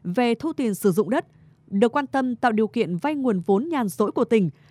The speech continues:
để thực hiện công tác bồi thường giải phóng mặt bằng, phục vụ các dự án, công trình trọng điểm phát triển kết cấu hạ tầng đô thị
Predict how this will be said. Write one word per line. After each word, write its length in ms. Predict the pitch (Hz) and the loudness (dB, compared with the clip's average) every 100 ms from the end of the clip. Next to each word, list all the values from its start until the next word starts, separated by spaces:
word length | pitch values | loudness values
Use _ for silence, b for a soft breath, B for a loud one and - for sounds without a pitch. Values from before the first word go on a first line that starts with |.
| b | b
để 180 | 220 240 | 0 2
thực 180 | 254 240 | 0 0
hiện 220 | 233 180 | -2 0
công 220 | 269 240 | -2 -2
tác 280 | - 359 - | -4 -6 -4
bồi 220 | 233 226 | 0 0
thường 300 | 220 233 208 | 2 0 0
giải 200 | - 214 | -2 -4
phóng 180 | - 247 | -2 -4
mặt 120 | 339 | 0
bằng, 240 | 233 202 151 b b b | 0 0 -2 b b b
phục 220 | 185 165 | 0 2
vụ 140 | 247 196 | 0 0
các 200 | 349 - | -2 -4
dự 100 | 254 | -2
án, 280 | 202 302 381 | -2 -2 -6
công 160 | - 294 | -6 -6
trình 240 | - 233 | -4 -4
trọng 220 | 180 240 214 | -2 -2 0
điểm 240 | 202 156 | 0 0
phát 260 | - 339 - | -6 -8 -2
triển 280 | 254 175 | 0 0
kết 220 | 143 320 - | -2 -4 -2
cấu 100 | 254 | -2
hạ 140 | 294 | -4
tầng 260 | - 220 214 | -2 -2 0
đô 120 | 302 | 0
thị 280 | 285 208 | 0 0